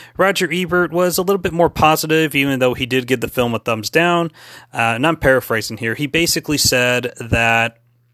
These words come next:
um, the audience that this film was made for is gonna love it, but he didn't really like it himself. But at that time, he was, like,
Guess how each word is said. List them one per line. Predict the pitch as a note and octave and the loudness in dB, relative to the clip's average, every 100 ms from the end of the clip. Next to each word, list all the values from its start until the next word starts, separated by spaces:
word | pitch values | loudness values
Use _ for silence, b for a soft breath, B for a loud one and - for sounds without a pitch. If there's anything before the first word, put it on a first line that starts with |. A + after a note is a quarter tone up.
| _ _ _ _ _ - - | _ _ _ _ _ -16 -6
um, | - B2 A#2 A2+ A2 G#2+ _ B B B B _ _ _ _ | -2 0 2 0 -4 -10 _ B B B B _ _ _ _
the | B2+ C3 | -4 2
audience | C3 D3 D#3 - | 4 4 0 0
that | C3+ B2 | -4 -4
this | A#2+ | -4
film | C3+ A#2+ | -2 -2
was | A2+ F3 | -2 -2
made | F#3+ - | -4 -2
for | - B2+ B2 A#2+ - | 2 4 4 2 -4
is | D3 C3+ | -4 -2
gonna | C3 A2+ | -4 -4
love | A2 G#2 | -4 -6
it, | A#2+ A2+ | -8 -12
but | - B2+ | -6 -6
he | - D3+ D3 C#3 | -4 -2 -2 -2
didn't | B2+ A#2+ | -2 -2
really | A2+ A2 G#2+ A2 _ _ _ | 0 0 -2 -6 _ _ _
like | A#2 A#2 A2+ | 0 0 0
it | |
himself. | A#2 - C3+ G#2+ - - | -4 0 0 0 -6 -8
But | C3 C3+ | 0 2
at | C3 | 2
that | B2+ A#2 | 0 -2
time, | A#2+ A2+ A2 | -2 -2 -4
he | A#2+ | -4
was, | A2 | -4
like, | G#2+ G2+ | -4 -6